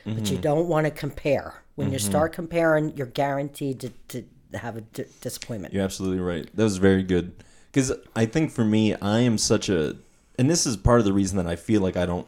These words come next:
Speaker 2: I don't ask the universe for anything, because I'm like, I would ra-, it would feel better for me to just go out and get it myself and thank the universe for it than to be like, just be like, "Please just give this to me."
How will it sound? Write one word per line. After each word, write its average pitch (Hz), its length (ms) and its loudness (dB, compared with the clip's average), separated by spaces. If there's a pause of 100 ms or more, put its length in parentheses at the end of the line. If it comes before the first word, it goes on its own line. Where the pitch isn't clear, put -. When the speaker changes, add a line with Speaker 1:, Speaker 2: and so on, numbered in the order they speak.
(120)
Speaker 2:
I 95 60 -2
don't 95 240 -4
ask 98 340 -4
the 104 80 -4
universe 90 500 -2
for 92 180 -8
anything, 90 480 -6
because 92 300 -6
I'm 95 180 -2
like, 90 240 -4 (240)
I 110 140 0
would 110 200 0
ra-, 101 440 0 (100)
it 123 60 2
would 117 180 2
feel 135 260 0
better 110 380 2
for 110 200 -4
me 98 360 0
to 104 140 -6
just 92 220 -6
go 98 100 0
out 92 160 0
and 90 120 -6
get 95 160 0
it - 80 -8
myself 92 800 -2
and 95 220 -2
thank 104 360 -4
the 123 100 -2
universe 123 420 0
for 165 220 0
it 156 100 -6
than 98 180 2
to 92 60 -2
be 95 180 0
like, 87 260 -2
just - 380 -8
be 101 80 -4
like, 87 220 -8
"Please 104 260 -6
just - 220 -6
give 90 180 0
this 85 180 -4
to - 100 -8
me." 67 240 -8